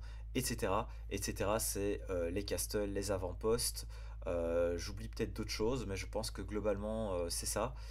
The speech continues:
Euh, peut-être les horaires de boss aussi seront adaptés à la région.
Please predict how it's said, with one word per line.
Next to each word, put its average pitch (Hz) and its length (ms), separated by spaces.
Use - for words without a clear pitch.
Euh, 92 120
peut-être 127 260
les 101 180
horaires 113 160
de 113 120
boss 113 320
aussi 117 280
seront - 420
adaptés 127 380
à 117 40
la 107 120
région. 101 320